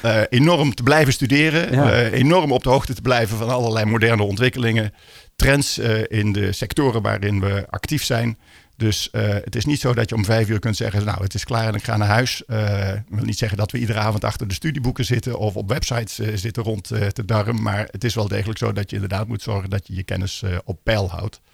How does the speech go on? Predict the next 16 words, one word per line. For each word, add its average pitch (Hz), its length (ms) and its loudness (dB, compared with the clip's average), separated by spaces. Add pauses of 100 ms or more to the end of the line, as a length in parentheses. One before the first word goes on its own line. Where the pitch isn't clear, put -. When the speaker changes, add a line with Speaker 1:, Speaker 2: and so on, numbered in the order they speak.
(360)
Speaker 1:
Dat 117 120 0
is - 80 -2
echt 95 160 -6
belangrijk 104 460 2
om, 101 280 -2
eh, 98 140 0
die 95 120 -4
toegevoegde 110 500 -2
waarde 101 280 0
aan 98 100 -2
je 98 60 -2
klanten 98 300 -4
te - 80 -2
kunnen 151 260 2
blijven 110 340 0
leveren. 95 400 -10